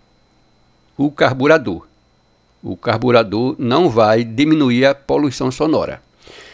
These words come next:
Já a injeção eletrônica ajuda.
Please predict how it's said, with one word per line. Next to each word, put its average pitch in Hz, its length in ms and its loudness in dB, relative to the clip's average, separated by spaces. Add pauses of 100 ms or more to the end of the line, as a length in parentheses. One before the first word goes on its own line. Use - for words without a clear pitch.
(240)
Já 123 300 4
a 123 80 4
injeção 123 420 0
eletrônica 113 800 -4 (520)
ajuda. 110 720 -2